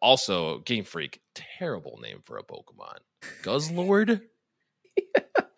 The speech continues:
Speaker 1: You know, there's,
Speaker 2: Oh,
Speaker 1: there's
Speaker 2: yeah.
Speaker 1: teenagers and also immature adults that play your games too. You can't just name a Pokemon <laughs> Guzzlord and not expect my mind to go to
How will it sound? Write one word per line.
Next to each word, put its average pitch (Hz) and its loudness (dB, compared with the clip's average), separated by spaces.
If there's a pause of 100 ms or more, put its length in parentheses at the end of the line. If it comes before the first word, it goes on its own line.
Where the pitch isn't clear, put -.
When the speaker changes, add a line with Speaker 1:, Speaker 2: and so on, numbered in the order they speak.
(2500)
Speaker 1:
You 139 -4
know, 185 6
there's, 185 10
Speaker 2:
Oh, - 2
Speaker 1:
there's 123 4
Speaker 2:
yeah. - -4
Speaker 1:
teenagers 139 4
and 113 -2
also 120 2
immature 117 0
adults 98 -4
that 127 0
play 135 -2
your 135 0
games 135 2
too. 127 -2
You 139 0
can't 170 0
just - -6
name 120 0
a 101 -4
Pokemon 104 -4
<laughs> - -10
Guzzlord 92 0
and 85 -16
not 92 -2
expect 98 -6
my 90 -10
mind 92 -6
to 90 -12
go 82 -8
to 76 -14